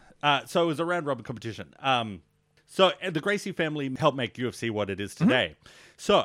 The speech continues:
Speaker 1: okay, so we have this fight. So Riki Dozen, who's a fake fighter,
Speaker 2: Yep.
Speaker 1: is fighting the guy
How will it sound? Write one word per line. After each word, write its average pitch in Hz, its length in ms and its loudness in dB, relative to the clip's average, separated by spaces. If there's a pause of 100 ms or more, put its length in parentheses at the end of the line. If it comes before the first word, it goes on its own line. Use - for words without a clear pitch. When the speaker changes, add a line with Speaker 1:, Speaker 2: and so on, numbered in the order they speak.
Speaker 1:
okay, 123 300 -6
so 139 240 -2
we 127 120 -4
have 185 180 -2
this 185 140 -10
fight. 123 360 -4 (420)
So - 180 0
Riki 139 360 -2
Dozen, 139 520 0 (280)
who's 160 440 -2
a 123 80 -4
fake 170 440 -4
fighter, 95 720 -2
Speaker 2:
Yep. 139 340 2
Speaker 1:
is 139 200 -6
fighting 185 520 -4
the 170 100 -6
guy 113 600 0